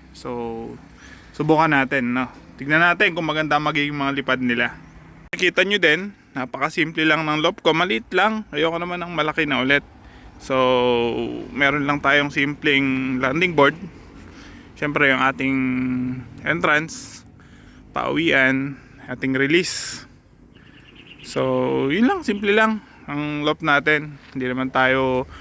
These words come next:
professional. Actually, libangan lang ulit eh. So, ayan. So, pakita ko naman sa inyo ngayon yung mga nakabreed ko. So, to, so, ayan sa breederan dito mga kakwento. Makikita nyo, simple lang ulit yung breederan natin. So,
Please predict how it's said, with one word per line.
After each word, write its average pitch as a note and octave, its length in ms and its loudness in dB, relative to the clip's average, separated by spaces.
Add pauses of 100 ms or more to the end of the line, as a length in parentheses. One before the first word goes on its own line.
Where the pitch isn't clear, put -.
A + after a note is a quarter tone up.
(140)
professional. D3 720 2
Actually, C#3 400 0
libangan A#2+ 560 0
lang A2+ 160 -10
ulit A2+ 240 -12
eh. - 160 -18
So, A#2 240 -2
ayan. C#3 240 2 (480)
So, D#3+ 160 0
pakita A3 240 4
ko B3 80 4
naman A#3+ 160 4
sa A#3 160 4
inyo A3 160 2
ngayon G#3 240 2
yung F#3+ 160 -2
mga F3 160 0
nakabreed C#3+ 400 0
ko. B2 240 -2 (800)
So, - 240 -4
to, G#3+ 200 2 (160)
so, A3 320 4
ayan A#3 160 4
sa A3+ 140 0
breederan F3 500 4
dito D#3+ 240 0
mga D3+ 300 0
kakwento. C#3 420 -2
Makikita C#3 480 -2
nyo, C#3 80 0
simple C#3 400 -2
lang C3+ 160 2
ulit C3 320 -2
yung B2+ 800 0
breederan B2+ 440 4
natin. C#3 600 2
So, - 160 -6